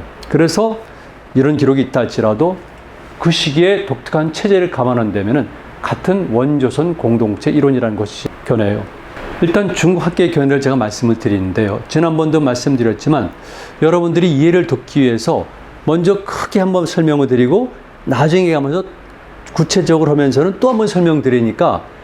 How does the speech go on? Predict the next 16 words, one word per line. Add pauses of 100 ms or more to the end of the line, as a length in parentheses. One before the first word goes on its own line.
(140)
여러분들이
두
번
내지
세
번
비슷한
얘기를
들을
수가
있어요. (280)
그래야지
머리에
입력이
되는
겁니다.